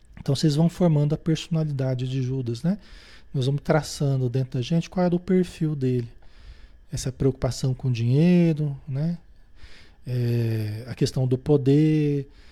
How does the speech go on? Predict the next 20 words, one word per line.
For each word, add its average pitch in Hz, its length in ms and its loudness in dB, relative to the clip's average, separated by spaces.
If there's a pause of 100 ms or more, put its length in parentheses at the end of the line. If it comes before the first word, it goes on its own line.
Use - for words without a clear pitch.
(420)
né? 135 300 -2 (560)
Estava 226 380 2
sempre 302 580 2
inquieto 220 680 2
pelo 220 300 2
triunfo 226 800 4 (380)
imediato 208 840 2
das 185 240 0
ideias 160 360 2
do 170 120 -4
Cristo. - 600 -2 (680)
Isso 226 340 2
aqui 170 200 -2
é 175 40 4
importante. 147 800 -2 (1400)
Isso 180 240 6
aqui 185 220 -2
é 175 40 0
muito 165 300 2
importante. 135 760 -8